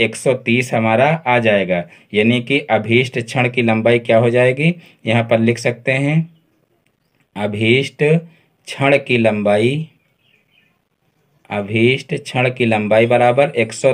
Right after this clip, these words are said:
तीस सेंटीमीटर हो जाएगी। तो इस प्रकार से इस टाइप के क्वेश्चन बहुत ही आसानी से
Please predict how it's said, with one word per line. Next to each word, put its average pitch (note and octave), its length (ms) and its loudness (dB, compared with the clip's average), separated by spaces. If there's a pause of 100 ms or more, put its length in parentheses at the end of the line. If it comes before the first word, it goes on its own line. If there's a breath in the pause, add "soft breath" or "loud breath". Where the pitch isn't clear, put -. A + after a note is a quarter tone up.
तीस B2+ 460 0 (560 loud breath)
सेंटीमीटर A2+ 1000 0 (340 soft breath)
हो B2 120 4
जाएगी। F#2 400 2 (320 soft breath)
तो A2 80 -4 (120)
इस C3+ 160 0
प्रकार A#2 400 -2
से D3 180 -2 (120)
इस A#2 220 -4
टाइप A2 240 2
के A#2+ 100 0
क्वेश्चन A#2 440 -6
बहुत A#2 340 -2
ही B2 100 2
आसानी G#2+ 460 0
से D#3 300 2